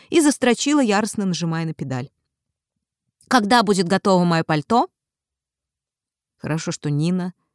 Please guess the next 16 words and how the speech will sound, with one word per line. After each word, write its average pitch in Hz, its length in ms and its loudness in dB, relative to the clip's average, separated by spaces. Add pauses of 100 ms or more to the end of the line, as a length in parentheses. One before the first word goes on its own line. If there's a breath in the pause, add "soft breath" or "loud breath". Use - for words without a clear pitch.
сменила 143 540 -2
тему. - 380 -12 (3000)
"Что-то - 540 -2
ты 320 160 0
шустро", 254 800 0 (500 loud breath)
Ира 190 260 0
придерживалась 170 800 -2
иного 202 300 0
мнения. 117 600 -6
"Мы 330 300 0
с - 40 0
Сашей 277 420 2
уже 220 160 0
полгода 226 520 0
вместе, 180 460 -4
но 156 220 -6